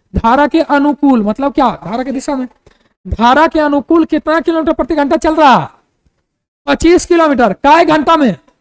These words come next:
अढ़ाई घंटा में। तो उसका speed बताइए,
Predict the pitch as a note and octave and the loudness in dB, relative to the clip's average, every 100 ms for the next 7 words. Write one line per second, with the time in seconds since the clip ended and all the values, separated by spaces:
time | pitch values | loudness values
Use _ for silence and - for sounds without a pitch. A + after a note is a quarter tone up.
0 | _ _ _ _ _ _ _ _ _ _ | _ _ _ _ _ _ _ _ _ _
1 | A#3 B3 C4+ C#4 A#3+ G#3+ G3+ C4 C4 E4+ | -4 0 0 0 0 -4 -2 -4 0 0
2 | E4 - - E4 F4+ E4 D#4 C4 G3 | 0 -2 0 2 4 2 2 0 0